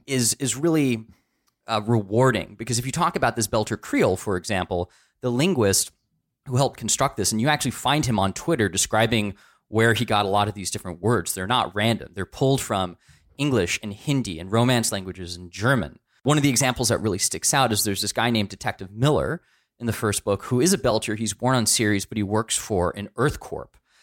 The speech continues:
And since Belters can't go back to planets because the gravity is too great, the gravity well, these people, including Detective Miller, are referred to as well-wallas or well lovers. So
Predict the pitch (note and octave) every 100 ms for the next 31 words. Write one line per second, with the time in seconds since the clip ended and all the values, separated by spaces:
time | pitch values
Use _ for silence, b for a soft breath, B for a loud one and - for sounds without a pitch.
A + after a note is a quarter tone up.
0 | b b _ A#2+ A2+ G#2+ G#2 G2 - -
1 | E3 C#3 - B2+ D3+ C3 G#2+ - - C#3+
2 | D#3 A2 B2 G#2+ G#2 G2+ - - F#3+ F#3+
3 | F2 G2+ - G#2+ - G2 G2+ D3+ D#3 G2+
4 | - - D#2+ D2+ D2+ E2+ - b b b
5 | G#2 G#2+ F#2+ A2 A#2+ A#2 G#2 F#2+ F#2 F#2+
6 | A#2+ B2+ D2 E3 F#3+ _ _ _ _ C#3
7 | C3+ - F#3 D3 A#2 G#2 A#3 A#3 C#3 A#2+
8 | B2 - G2+ B2 D#3 B2+ G2+ G2 F#2+ -
9 | C3+ C3 B2+ A2+ F#2+ G2 F#2 A#2 B2 G2+
10 | F2 D2+ D2 - - F#2+ F2 F2+ G#2+ B2
11 | G2+ E2 - - - - - B2 G2